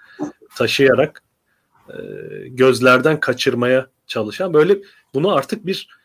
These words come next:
bunun kursunu mu alıyorlar, dersini mi alıyorlar, nasıl oluyor bilmiyorum ama hepsinde aynı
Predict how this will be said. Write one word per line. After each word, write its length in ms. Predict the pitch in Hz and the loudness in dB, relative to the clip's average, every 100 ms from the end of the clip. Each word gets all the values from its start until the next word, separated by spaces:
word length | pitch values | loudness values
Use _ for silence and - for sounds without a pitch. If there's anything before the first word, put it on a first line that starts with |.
| _ _ - | _ _ -6
bunun 160 | 143 | -4
kursunu 580 | 170 - 131 117 131 147 | -4 0 0 0 -6 -2
mu 100 | 175 | 0
alıyorlar, 640 | 180 170 175 170 165 120 | 0 2 2 4 0 0
dersini 420 | 110 113 - 127 | -2 -2 -4 -6
mi 120 | 143 170 | -4 -4
alıyorlar, 500 | 151 151 135 117 117 | -4 -2 0 0 -2
nasıl 240 | 151 180 | -6 -4
oluyor 280 | 143 123 117 | -2 -2 -2
bilmiyorum 380 | 151 135 143 214 | -2 -2 -2 -2
ama 240 | 143 113 _ _ - | -4 -8 _ _ -4
hepsinde 720 | 202 202 - 180 165 214 - | -2 -2 -4 -2 0 -2 -2
aynı 480 | 135 160 151 117 | 0 2 0 -4